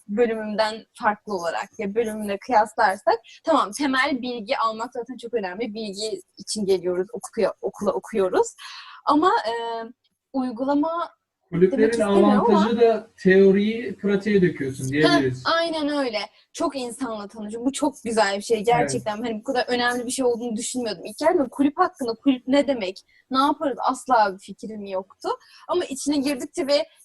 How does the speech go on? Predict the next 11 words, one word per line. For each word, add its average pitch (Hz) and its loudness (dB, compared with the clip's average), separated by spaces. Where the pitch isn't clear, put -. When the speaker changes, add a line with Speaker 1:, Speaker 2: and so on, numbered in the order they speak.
Speaker 1:
e, 220 0
çok 269 -8
samimi 247 -2
insanlar 220 -4
olunca 226 -4
bir 220 -6
amaç 254 2
için 220 -4
birlikte 196 -4
olduğumuz 233 -2
için 403 -2